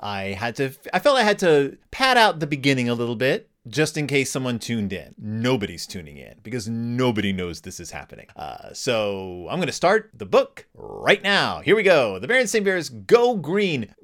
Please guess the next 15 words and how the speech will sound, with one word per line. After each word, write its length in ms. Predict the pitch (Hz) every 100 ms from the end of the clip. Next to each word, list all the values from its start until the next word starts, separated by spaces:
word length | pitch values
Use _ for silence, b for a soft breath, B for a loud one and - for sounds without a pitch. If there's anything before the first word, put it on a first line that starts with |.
| 143
Going 380 | 143 302 370 320
green 520 | 147 143 226 233 196
isn't 400 | 175 196 202 247
hard 360 | 175 - 165 180
to 100 | 233
do. 460 | 196 330 349 92 - -
It's 160 | 110
good 240 | 98 131 120
for 100 | 117
the 140 | 120 -
earth 400 | 165 320 330 -
and 200 | 190 - 190
me 580 | 208 202 208 208 196 - -
and 240 | 92 85
you 520 | 117 135 139 139 135